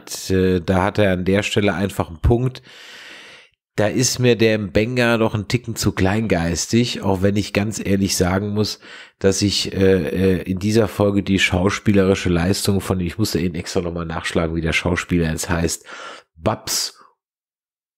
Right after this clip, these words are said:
Speaker 2: Olusemokun. Ne, er kommt ja aus Nigeria. Ich glaube, das war schon ein Zungenbrecher in der ersten Staffel. Ähm,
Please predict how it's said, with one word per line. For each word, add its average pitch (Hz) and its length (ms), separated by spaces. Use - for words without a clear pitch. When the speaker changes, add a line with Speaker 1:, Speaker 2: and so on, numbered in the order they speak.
Speaker 2:
Olusemokun. 117 1800
Ne, 95 280
er 98 80
kommt 104 200
ja 101 60
aus 92 140
Nigeria. 95 480
Ich 85 80
glaube, 92 240
das 87 140
war 92 140
schon 92 200
ein 85 60
Zungenbrecher 92 560
in 85 60
der 82 100
ersten - 280
Staffel. 104 420
Ähm, 107 540